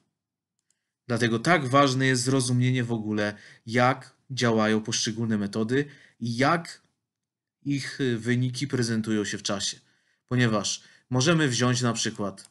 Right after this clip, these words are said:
ten okres, pokazać, będzie on super marketingowy,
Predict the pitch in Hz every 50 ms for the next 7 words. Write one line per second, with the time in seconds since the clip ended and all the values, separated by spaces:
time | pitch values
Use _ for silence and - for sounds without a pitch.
0 | _ _ - 127 127 131 139 135 143 156 170 185 - - - - _ _ _ _
1 | _ _ _ _ _ _ _ _ _ _ 143 131 139 143 135 123 123 127 127 123
2 | 120 120 113 117 113 104 101 107 101 101 - - - 131 - 135 131 135 135 131
3 | 127 - 135 135 139 139 135 135 127 123 127 127 123 123